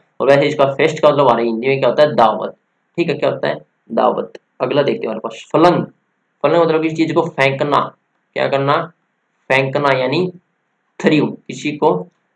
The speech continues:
चीज़ को फेंकना यानी थ्रू। एक वर्ड और इसमें important स्पैट। Spat मतलब हमारे पास क्या होता है, कहासुनी, दो व्यक्तियों के बीच में spat यानी कहासुनी।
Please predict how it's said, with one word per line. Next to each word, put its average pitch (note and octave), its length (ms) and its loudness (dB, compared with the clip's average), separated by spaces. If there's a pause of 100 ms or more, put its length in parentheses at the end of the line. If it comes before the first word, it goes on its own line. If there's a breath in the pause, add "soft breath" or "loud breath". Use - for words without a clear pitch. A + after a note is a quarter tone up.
(140)
चीज़ C#3 160 -6
को D#3 140 2
फेंकना C#3+ 400 2
यानी E3+ 380 0
थ्रू। C#3 340 -2 (400)
एक D3 160 -2
वर्ड D#3 160 2
और C3+ 80 0
इसमें C3+ 220 -2
important C#3 300 -4
स्पैट। D3 580 0 (280)
Spat D#3 340 2
मतलब E3 100 -2
हमारे C#3+ 220 4
पास C#3+ 160 0
क्या C#3 100 0
होता C#3 140 -2
है, E3+ 80 -4
कहासुनी, C#3 760 -2 (100)
दो C#3+ 160 2
व्यक्तियों C#3 320 -2
के C3+ 60 -10
बीच C3+ 160 -6
में D#3+ 160 -4
spat C3+ 460 -2
यानी C3 260 -4 (1400)
कहासुनी। B2 640 0